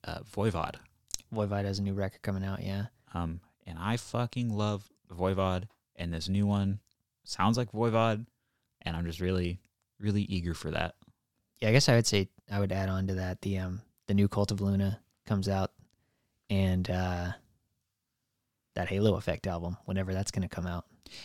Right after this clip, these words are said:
Speaker 1: I didn't mention that because they haven't said anything about an album.
Speaker 2: Yeah, they haven't said, yeah, I thought I saw they said something about a, an album coming out in twenty twenty-two, but they didn't give a, a month or anything like that, like a time frame. They just
Speaker 1: Yeah.
Speaker 2: said, so we'll see.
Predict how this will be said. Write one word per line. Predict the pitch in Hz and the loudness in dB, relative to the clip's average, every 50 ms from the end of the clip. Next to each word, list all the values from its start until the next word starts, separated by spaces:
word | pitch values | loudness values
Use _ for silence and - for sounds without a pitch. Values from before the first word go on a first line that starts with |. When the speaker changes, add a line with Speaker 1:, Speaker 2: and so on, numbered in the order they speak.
| - - - | -14 -6 -2
Speaker 1:
I | - 139 | 0 2
didn't | 131 147 123 90 | 2 2 2 4
mention | 110 113 113 - - 127 | 4 4 4 4 4 4
that | 120 117 104 110 | 4 4 2 0
because | 107 95 - 113 98 87 | -2 -2 0 0 0 2
they | 101 95 | 0 0
haven't | 92 101 98 87 87 87 | 0 -2 -4 -4 -4 -6
said | - - - 82 85 90 | -6 -6 -6 -4 -4 -2
anything | 87 90 90 - 98 95 90 | -2 -2 -2 -2 -2 -2 -2
about | 90 87 82 80 82 | -2 -2 -2 -2 -2
an | 82 | -4
album. | 64 85 90 90 98 98 98 107 107 | -4 -4 -2 -2 0 0 -2 0 2
Speaker 2:
Yeah, | - 135 | 6 6
they | 135 123 | 8 8
haven't | 123 143 139 139 131 - - - | 8 8 6 6 4 2 0 -2
said, | - - - - 113 113 110 110 - | 0 0 4 6 6 6 6 4 4
yeah, | 107 113 117 117 113 113 117 - - | 4 6 8 10 10 10 8 6 6
I | 120 147 | 4 4
thought | 175 - 214 202 | 6 6 6 4
I | 175 135 | 4 4
saw | - - 143 127 | 4 4 2 2
they | 117 - 110 101 | 2 2 0 2
said | - - 104 | 2 0 0
something | - - 104 101 101 | 2 2 0 2 2
about | 98 98 95 | 0 0 0
a, | 92 90 - _ _ _ _ _ _ _ _ - - | 0 -2 -6 _ _ _ _ _ _ _ _ -8 -6
an | 101 | -4
album | 92 92 92 92 92 | -2 -2 -2 -4 -6
coming | - - 95 90 90 | -6 -6 -6 -6 -6
out | 90 90 95 | -6 -6 -8
in | 98 | -8
twenty | - - 92 90 90 | -6 -6 -4 -4 -4
twenty-two, | - - 92 87 - - - 92 | -4 -4 -6 -4 -4 -2 -4 -2
but | 90 92 95 - | -2 -4 -2 -2
they | 101 101 | -2 2
didn't | 101 104 104 104 | 4 4 4 4
give | 107 104 98 | 4 2 0
a, | 95 90 87 87 - | 0 -2 -4 -4 -6
a | - 85 | -8 -8
month | 87 87 92 95 98 - | -4 -2 -2 -2 -2 -2
or | 95 92 | -2 -4
anything | 92 92 92 - - 95 | -2 -2 -4 -4 -4 -4
like | 90 87 87 | -4 -6 -6
that, | - 95 90 85 | -4 -6 -4 -4
like | 85 85 | -6 -8
a | - | -8
time | - - 90 90 90 92 | -8 -6 -6 -6 -6 -8
frame. | - - 90 90 90 92 | -8 -8 -8 -6 -6 -6
They | 95 95 95 | -6 -8 -6
just | - 95 | -4 -2
Speaker 1:
Yeah. | 90 73 58 | 0 0 0
Speaker 2:
said, | - - - - - - | -2 -2 -4 -6 -4 -4
so | - 67 69 - - _ _ - - - - - - - - _ _ _ - | -4 -4 -4 -6 -8 _ _ -20 -20 -20 -20 -20 -20 -20 -20 _ _ _ -6
we'll | - 101 92 | -4 -4 -2
see. | - - 95 87 85 101 | 0 0 -2 -2 -4 -6